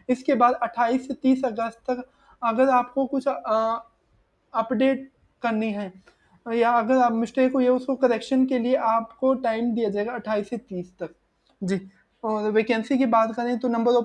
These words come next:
post आपको बता दी तीन हज़ार पाँच सौ अठहत्तर हैं, जिसमें अलग-अलग तरह की होगी, constable, general, driver, अ, कांस्टेबल band, अ, mounted dog, अ, police, telecom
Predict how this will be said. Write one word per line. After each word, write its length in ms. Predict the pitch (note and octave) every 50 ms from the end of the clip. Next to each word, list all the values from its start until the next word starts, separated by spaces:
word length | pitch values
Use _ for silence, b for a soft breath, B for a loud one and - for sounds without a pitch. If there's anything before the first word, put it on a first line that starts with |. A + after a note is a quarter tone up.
| A#3+
post 180 | - C#4+ C#4+ C#4
आपको 240 | B3+ A3 A3 A3+ A3+
बता 280 | G#3 G#3+ G#3 A3 G#3+
दी 140 | G#3+ G#3+ B3
तीन 260 | - - B3 B3 B3
हज़ार 280 | B3+ A#3+ G3+ A3+ A3+ A3+ A3+
पाँच 180 | A3 G#3+ G#3+
सौ 80 | - A#3+
अठहत्तर 400 | G#3+ - A3 G3 - - A3 A3+
हैं, 140 | A#3 B3 B3+ b b b b b b b -
जिसमें 300 | G3 A#3 A3 - C4 C4
अलग-अलग 500 | B3 B3 A#3+ A#3 A#3+ B3+ C4 C4 B3+ B3+
तरह 240 | B3+ A#3 A#3 A#3 A#3
की 120 | A3 B3
होगी, 160 | A#3 A3+ A3+
constable, 600 | A3 - A3 G#3 G#3+ G#3+ - - A#3 A3 G3+ A3+ A3
general, 540 | G3 G3 G#3 G#3 G#3 G#3 G#3 A3 A3+ A#3 A3 b b b b b b - A3+
driver, 460 | G#3+ G3+ A3 A3 A3 A3 A3 G#3+ A#3
अ, 140 | A#3 A#3+ A#3 - b b b b _ _ -
कांस्टेबल 640 | A3+ A3 G#3+ G#3 A#3 A3+ A3 - - A#3+ G#3+ A#3
band, 420 | A#3 G#3 A3 A3 A3+ A3+ A#3 A#3 - _ b b b b b -
अ, 180 | A#3 A3+ A#3 A#3
mounted 560 | G#3+ G#3+ G#3+ G#3+ A3 G#3+ A#3+ A#3+ A#3+ G#3 - _ _ _ _ _ - -
dog, 440 | G3 A3+ A3+ A#3 A#3+ B3 A#3 - _ b b b b b - A#3+
अ, 180 | A3+ A3+ A3+ A3+ A3
police, 420 | - B3 A#3 A#3+ B3+ B3+ B3+ - D#4+
telecom 640 | C#4 G#3+ G#3 A3 G#3+ A3 A3+ G#3+ - A#3+ A#3+ B3